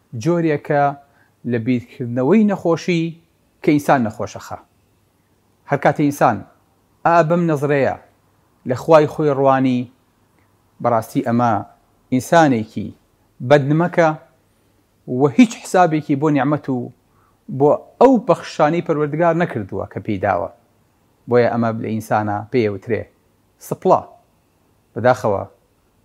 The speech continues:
ئەم کەلیمەیە لە سپڵەوە نزیکە. هەر کاتێک بیرمان لەوە کردەوە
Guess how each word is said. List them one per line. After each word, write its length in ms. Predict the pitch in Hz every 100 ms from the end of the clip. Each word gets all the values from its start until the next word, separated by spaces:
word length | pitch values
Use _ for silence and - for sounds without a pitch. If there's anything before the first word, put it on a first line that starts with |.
| _ -
ئەم 120 | 170 170
کەلیمەیە 520 | 160 143 143 135 135 135 - _ _ _ -
لە 60 | 139
سپڵەوە 340 | - - 127 113
نزیکە. 400 | 104 120 101 - - _ _ _ _ _ _ _ _ _ -
هەر 80 | 113
کاتێک 340 | 127 123 135 - - _ _ _ _ _ _ _ _ _ _
بیرمان 380 | 123 156 185 170
لەوە 160 | 156 160
کردەوە 380 | 160 143 147 139